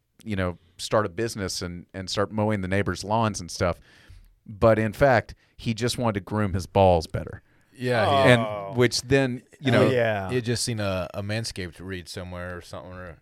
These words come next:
Speaker 3: He sh-, he should have been like,
Speaker 1: he was
Speaker 3: "Man,
Speaker 1: like,
Speaker 3: I'm
Speaker 1: "No,
Speaker 3: look-"
Speaker 1: Ji-, my friend Jim has one, and so I need one."
Speaker 2: Oh.
Speaker 3: Dude, shout out to Jim.
Speaker 1: And so shouts to Jim, but, uh, it's also funny that Liam, a thirteen-year-old now, has, uh,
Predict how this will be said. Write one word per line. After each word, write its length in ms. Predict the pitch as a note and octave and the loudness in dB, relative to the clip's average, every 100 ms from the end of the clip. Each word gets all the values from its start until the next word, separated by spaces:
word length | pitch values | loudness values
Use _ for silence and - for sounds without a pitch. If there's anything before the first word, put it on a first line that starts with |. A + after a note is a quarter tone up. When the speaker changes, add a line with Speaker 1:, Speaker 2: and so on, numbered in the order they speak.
| _ | _
Speaker 3:
He 140 | C#3 | -6
sh-, 120 | C#3 | -6
he 140 | - C#3+ | -4 -2
should 160 | F3+ | 2
have 80 | E3+ | 2
been 180 | D#3 D#3 | 2 2
like, 220 | C#3+ B2 | 2 4
Speaker 1:
he 120 | A#2+ | 8
was 80 | C3+ | 8
Speaker 3:
"Man, 60 | C3 | 8
Speaker 1:
like, 80 | C#3+ | 8
Speaker 3:
I'm 60 | |
Speaker 1:
"No, 120 | D3 D3 | 8 6
Speaker 3:
look-" 120 | - - | 6 -6
Speaker 1:
Ji-, 200 | A2+ C3 | -8 -4
my 180 | D3+ C3 | 2 4
friend 340 | B2 D#3 C3 F#2+ | 4 2 0 -2
Jim 400 | F#2+ A2 D3 C#3+ | 0 4 4 4
has 360 | F#2+ F#2 F2 | -2 -2 -4
one, 360 | G2 F2 E2+ E2+ | -2 -2 -2 -4
and 160 | G2 F2+ | -10 -6
so 200 | G#2 G2 | -4 -4
I 160 | G#2+ A#2+ | -2 -2
need 260 | A2 F2+ | -2 -4
one." 220 | F2 F2+ F#2+ | -4 -2 -2
Speaker 2:
Oh. 240 | G2 E2 - | -4 -6 -10
Speaker 3:
Dude, 200 | C#3 A#2 | -12 -12
shout 300 | - C3+ F3+ | -8 -2 0
out 140 | F3+ | 0
to 100 | A2+ | -4
Jim. 240 | G2 - A2 | -12 -6 -2
Speaker 1:
And 160 | G#2 | -2
so 140 | G2 G#2+ | 2 2
shouts 320 | - C#3+ - | 6 4 4
to 80 | G#2+ | -4
Jim, 400 | F2+ B2 A#2 F#2+ | 0 4 4 4
but, 240 | G2 F#2+ - _ | 4 4 0 _
uh, 180 | G2+ F#2+ F2+ | 0 0 0
it's 140 | A2 | 0
also 260 | B2 - G2+ | 2 2 2
funny 320 | - A2 F#2+ | 2 2 4
that 240 | F2 F2+ - - - | 4 2 0 -16 -12
Liam, 400 | G#2+ B2 A#2 F#2+ | 2 4 6 4
a 60 | F2+ | 2
thirteen-year-old 720 | A2+ G#2 - A2+ F#2+ F2+ E2+ | 2 0 -2 -2 2 2 2
now, 280 | F2+ F2 F2 - | 0 -2 -4 -8
has, 360 | G2 F#2 F2+ | -4 -2 0
uh, 140 | F2+ | 0